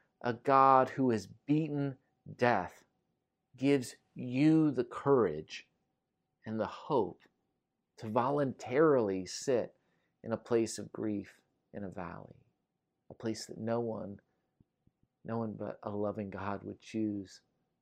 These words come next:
to go. You cannot predict what kind of impact an act of real sympathy in the life of somebody else can have. Truly, you can't.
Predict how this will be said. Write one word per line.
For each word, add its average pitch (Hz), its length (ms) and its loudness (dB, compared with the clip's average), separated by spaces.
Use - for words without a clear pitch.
to - 60 -16
go. - 340 -12
You 123 140 -6
cannot 120 520 -6
predict 85 460 -12
what 69 160 -2
kind 104 220 -6
of 98 180 -10
impact 101 540 -6
an 95 80 -12
act 95 260 -10
of 98 140 -12
real 110 520 -4
sympathy 92 840 -12
in 98 120 -10
the 98 80 -10
life 95 340 -6
of - 120 -16
somebody 92 360 -10
else - 240 -14
can 82 160 -18
have. - 240 -18
Truly, 107 300 -4
you 90 200 -14
can't. - 200 -18